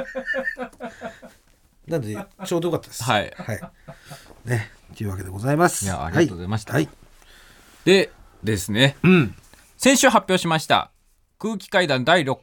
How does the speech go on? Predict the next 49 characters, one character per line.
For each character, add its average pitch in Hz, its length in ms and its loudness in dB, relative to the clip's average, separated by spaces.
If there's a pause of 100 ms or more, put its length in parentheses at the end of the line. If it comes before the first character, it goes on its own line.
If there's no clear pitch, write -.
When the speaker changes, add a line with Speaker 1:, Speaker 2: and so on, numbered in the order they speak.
Speaker 2:
回 139 200 -2
単 139 240 -6
独 151 240 -8
公 147 220 2
演 107 140 2
無 123 100 4
修 147 220 4
正。 104 340 0 (280)
た 123 120 0
く - 60 -8
さ 131 140 4
ん 117 60 0
の 98 80 -2
反 123 200 0
響 110 200 -6
を 104 100 -8
い - 80 -12
た 117 100 -4
だ 107 100 -4
い 95 80 -6
て - 80 -10
お 98 60 -8
り 92 80 -8
ま 92 100 -6
し 87 80 -6
て、 - 60 -4
本 90 320 -10
当 - 140 -18
に 87 80 -12
あ 92 60 -8
り 98 60 -10
が 95 80 -10
と 85 80 -16
う 80 40 -14
ご 82 60 -16
ざ 87 100 -14
い 95 40 -10
ま 98 140 -8
す。 90 80 -14
Speaker 1:
あ - 80 -8
り 127 60 -6
が 135 60 -4
と 147 80 -4
う - 20 -2
ご 190 60 4
ざ 240 60 6
い - 20 2
ま - 40 0
す。 - 300 -6